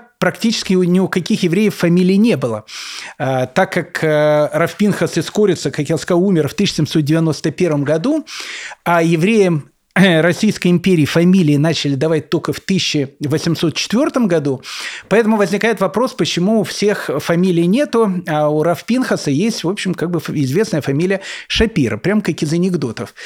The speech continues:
Дело в том, что Шапира, э,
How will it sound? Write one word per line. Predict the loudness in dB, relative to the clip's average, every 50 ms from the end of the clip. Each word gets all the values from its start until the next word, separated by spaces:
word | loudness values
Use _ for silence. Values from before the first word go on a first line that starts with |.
| -14 -12 -12 -12 -12 -12 -12 -12 -14 -10 -4
Дело | 0 2 2 2 2
в | 0
том, | 0 0
что | 0 0 0 -2
Шапира, | 0 0 0 -2 -2 0 0 2 2 4 4 4 2 2 0 -4 -10 _ -20 -10 -4 -2
э, | 0 2 2 2 2 2 2 0